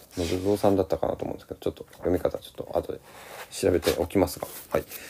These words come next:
と、と、図書館で借りた本「本当の自由を手に入れるお金の大学」両リベ大学長ということですね。はい。で、まず、この森信蔵さんの十代のための人間学からですね。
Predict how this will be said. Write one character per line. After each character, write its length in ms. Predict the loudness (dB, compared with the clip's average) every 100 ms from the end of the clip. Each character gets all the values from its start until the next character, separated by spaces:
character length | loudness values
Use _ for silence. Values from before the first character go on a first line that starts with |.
| -18 2
と、 180 | 4 4 -2 -20 0
と、 60 | 4
図 200 | 6 6
書 120 | 6
館 120 | 6
で 80 | 6
借 160 | 4 2
り 60 |
た 60 | 0
本 160 | -2 -2 _ _ -14 -4
「本 120 | -2
当 120 | 2
の 80 | 4
自 140 | 4 4
由 100 | 4
を 40 |
手 140 | 2
に 80 | 2
入 100 | 2
れ 60 | 2
る 160 | 0
お 60 | 0
金 220 | 2 2
の 100 | 2
大 120 | 0
学」 280 | 0 -2 -6 -6 -18 -20 -20 _ 4
両 260 | 6 6 4
リ 100 | -2
ベ 300 | 2 2 4
大 160 | 4
学 220 | 4 -2
長 120 | -4 -8 -8 -20 _
と 60 | -12
い 20 |
う 40 |
こ 100 | -10
と 100 | -10
で 60 | -6
す 300 | 2 2 2
ね。 60 | 0
は 80 |
い。 80 | -2 -2 -20 -14 -8 -8 -4
で、 100 | 2
ま 120 | 4
ず、 160 | 4 2 -4 -18 2 4 4 0
こ 60 | 0
の 60 | 6
森 240 | 8 8
信 240 | 2 -2
蔵 220 | 0 0 0
さ 100 | 0
ん 80 |
の 160 | 2 0 0
十 120 | 2
代 140 | 4 2
の 60 |
た 80 | 2
め 100 | 0
の 80 | 0
人 120 | 0
間 160 | 2 2
学 320 | 2 -2 -4 -8 -18 -18 -16 -6
か 60 | 0
ら 140 | 0 -2 -14
で 80 | -8
す 100 | -2
ね。 140 | -2